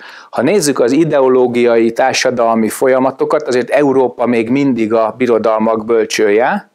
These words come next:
Az európai típusú gondolkodás a birodalmak egyik, ugye, kovásza,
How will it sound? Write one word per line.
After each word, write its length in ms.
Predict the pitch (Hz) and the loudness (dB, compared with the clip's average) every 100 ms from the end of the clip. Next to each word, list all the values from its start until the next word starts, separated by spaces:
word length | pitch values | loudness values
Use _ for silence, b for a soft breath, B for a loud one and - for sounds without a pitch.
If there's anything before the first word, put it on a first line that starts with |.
| B B B B B B | B B B B B B
Az 120 | - 123 | -6 0
európai 460 | 139 135 135 117 | 2 2 0 -4
típusú 500 | 123 147 127 123 123 | -2 -4 -2 -2 -2
gondolkodás 1000 | 117 123 117 113 113 117 113 110 - - | 0 0 2 0 0 0 0 -2 -2 -6
a 380 | - 117 113 - 120 123 | -2 -2 -2 -4 -12 -10
birodalmak 680 | 131 127 123 117 113 113 107 | -4 -2 0 0 0 -2 0
egyik, 360 | 110 110 110 - | -2 0 -4 -2
ugye, 180 | 117 | -2
kovásza, 760 | - 110 107 117 - 165 185 | -2 -2 0 0 0 0 -2